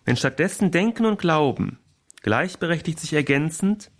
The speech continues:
zur Generierung von Wissen, Weisheit und Wahrheit dienen, kurz, die ganze Wahrheit ist dort,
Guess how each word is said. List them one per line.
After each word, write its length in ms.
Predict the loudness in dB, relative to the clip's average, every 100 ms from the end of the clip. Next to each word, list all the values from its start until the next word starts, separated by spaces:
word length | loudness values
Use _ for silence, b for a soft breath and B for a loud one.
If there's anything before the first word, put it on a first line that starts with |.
| _ _ _ -4
zur 240 | -2 2
Generierung 640 | 2 2 2 -2 0 0 0
von 220 | 0 0
Wissen, 460 | 0 2 2 2 0
Weisheit 720 | 0 0 -2 -4 -4 -4 -4
und 220 | 0 0 0
Wahrheit 600 | 0 0 -2 -4 -6 0
dienen, 400 | 4 4 4 0 B B
kurz, 580 | 0 0 -4 -14 -14 -18 _ _ _ _ _ _ _ _ _ _ -20 -8 -2
die 80 |
ganze 400 | 0 0 0 -2
Wahrheit 380 | 0 0 0 -2
ist 260 | -4 -6 -2
dort, 460 | 2 2 0 -4